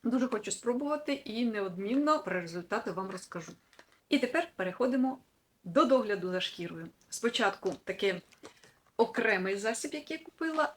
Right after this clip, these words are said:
і наостанок, ну, просто родзиночка, це ось цей наборчик корейської косметики від iHerb. Що я окремо купила?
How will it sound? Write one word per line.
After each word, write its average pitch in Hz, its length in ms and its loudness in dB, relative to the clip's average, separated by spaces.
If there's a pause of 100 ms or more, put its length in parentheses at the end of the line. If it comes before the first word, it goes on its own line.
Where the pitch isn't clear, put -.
і 262 280 2
наостанок, 226 800 0
ну, 202 100 -8
просто 190 360 -10
родзиночка, 208 720 -4
це 202 280 -6
ось 185 180 -6
цей 196 200 -2
наборчик 214 580 -4
корейської 190 560 -2
косметики 269 840 -4
від 208 340 -8
iHerb. 190 680 -6 (580)
Що - 260 4
я 254 140 6
окремо 202 480 -2
купила? 175 420 -6